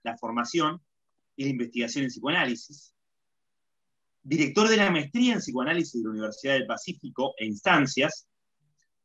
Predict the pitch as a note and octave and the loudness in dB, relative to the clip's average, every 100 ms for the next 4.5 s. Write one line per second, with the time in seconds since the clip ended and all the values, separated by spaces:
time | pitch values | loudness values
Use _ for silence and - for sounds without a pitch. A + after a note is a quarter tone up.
0 | _ _ _ _ _ _ C3 G#3 G3+ G3+ | _ _ _ _ _ _ 2 4 6 8
1 | F#3 F3 F#3+ A#3 E3+ C#3+ F3 _ _ _ | 8 8 8 8 8 6 2 _ _ _
2 | _ _ _ _ - D#3 G3 A#3 F3 F3+ | _ _ _ _ -2 4 6 8 8 4
3 | E3+ D3 - F#3+ - E3 F3 - C#3+ G#3 | 4 2 2 -2 0 0 0 -4 -8 -8
4 | - C3+ B2 D#3 | -2 0 0 -4